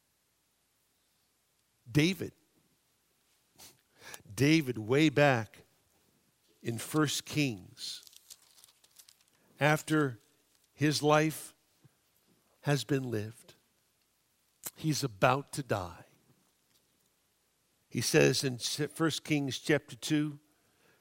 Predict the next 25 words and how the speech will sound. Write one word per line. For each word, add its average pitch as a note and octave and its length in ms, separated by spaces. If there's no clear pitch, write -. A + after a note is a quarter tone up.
verse D#3+ 240
number D#3+ 200
one, D#3+ 240
"As D3 140
David's E3+ 460
time F3+ 320
to C#3+ 80
die E3 380
drew D3+ 260
near, C#3+ 540
he C#3 120
charged E3+ 480
Solomon E3+ 500
his C#3 100
son, D#3+ 300
saying, C#3+ 580
'I C#3 100
am C3+ 160
going D#3 340
the C#3+ 80
way C#3+ 360
of B2+ 140
all D3 280
the C#3+ 160
earth. C3+ 400